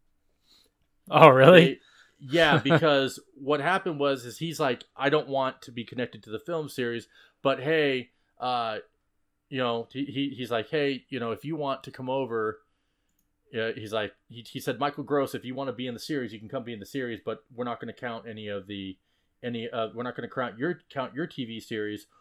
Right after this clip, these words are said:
Speaker 2: or the sequels that happened after the fact."
Speaker 1: Huh.
Speaker 2: And, and he's like, so Michael Gross goes, "Oh, really? Oh, really? Okay." And what happens is, is before the show even comes out, they film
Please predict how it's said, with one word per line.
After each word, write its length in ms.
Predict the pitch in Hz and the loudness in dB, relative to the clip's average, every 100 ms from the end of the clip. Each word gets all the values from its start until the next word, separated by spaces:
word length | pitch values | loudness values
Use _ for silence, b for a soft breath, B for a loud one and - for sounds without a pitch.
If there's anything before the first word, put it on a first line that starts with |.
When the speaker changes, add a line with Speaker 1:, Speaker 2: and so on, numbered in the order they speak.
| _ - | _ -6
Speaker 2:
or 140 | 143 120 | -6 -4
the 100 | - | -6
sequels 480 | 143 139 110 98 | -6 -4 -8 -8
that 100 | 101 - | -10 -10
happened 340 | 107 - 98 | -10 -10 -10
after 200 | 101 - | -10 -12
the 80 | - | -18
fact." 340 | - - _ _ _ _ _ _ _ _ _ _ _ _ _ _ - | -16 -18 _ _ _ _ _ _ _ _ _ _ _ _ _ _ -6
Speaker 1:
Huh. 200 | 233 117 | -2 0
Speaker 2:
And, 400 | 127 120 113 110 - - | -2 -4 -4 -8 -16 -12
and 140 | 127 | -8
he's 180 | 127 113 | -6 -4
like, 280 | 123 110 101 _ _ _ _ - | -4 -4 -6 _ _ _ _ -10
so 380 | - 127 113 - _ _ _ _ _ _ _ _ - | 0 2 2 -4 _ _ _ _ _ _ _ _ -4
Michael 280 | 131 123 | -4 -4
Gross 220 | 113 190 - | -6 -6 -6
goes, 200 | 117 - | -8 -8
"Oh, 80 | 123 | -8
really? 340 | 180 294 - _ _ _ _ _ _ _ _ - | -6 -6 -6 _ _ _ _ _ _ _ _ -12
Oh, 80 | |
really? 280 | - 285 254 | -8 -6 -6
Okay." 360 | - - 180 247 _ _ _ _ _ - | -8 -6 -6 -6 _ _ _ _ _ -10
And 120 | 131 | -6
what 140 | 190 147 | -6 -2
happens 440 | 202 269 190 143 | 0 2 0 -2
is, 200 | 160 156 | -6 -4
is 120 | 156 | -6
before 380 | 139 143 247 285 | -6 0 2 2
the 80 | 254 | 0
show 300 | - 226 196 | 6 6 6
even 220 | 220 202 | 4 -2
comes 260 | 214 202 202 | 2 4 6
out, 380 | 156 117 107 139 | 4 4 0 0
they 120 | 147 | 0
film 640 | - 277 285 156 123 208 | 2 8 8 8 4 -2